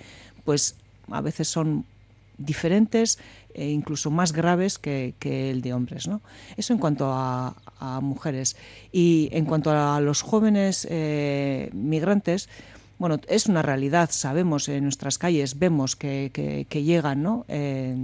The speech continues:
bueno, con diferentes recorridos. En estos días estamos escuchando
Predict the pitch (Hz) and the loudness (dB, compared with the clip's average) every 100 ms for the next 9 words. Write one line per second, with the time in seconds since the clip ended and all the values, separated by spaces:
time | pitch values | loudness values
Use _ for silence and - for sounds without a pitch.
0 | - - 165 - 160 151 156 156 156 156 | -6 -6 -6 -4 0 0 2 0 2 -2
1 | - 156 190 208 220 - - 151 - 156 | -2 0 2 2 0 -2 -8 -8 -4 0
2 | 165 147 139 151 151 147 - 147 175 170 | 0 0 -4 -2 -2 -4 -6 -2 0 0
3 | 143 | 0